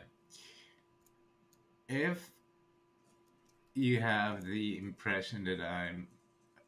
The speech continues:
more crazed than usual, you're probably right.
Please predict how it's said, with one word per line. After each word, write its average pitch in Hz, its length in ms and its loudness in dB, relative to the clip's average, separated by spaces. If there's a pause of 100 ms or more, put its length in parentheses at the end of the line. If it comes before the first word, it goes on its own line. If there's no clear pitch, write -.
(140)
more 117 440 0
crazed 98 840 -2
than 87 420 -2
usual, 113 760 -2 (800)
you're 95 140 -12
probably 85 540 -6
right. 92 420 -4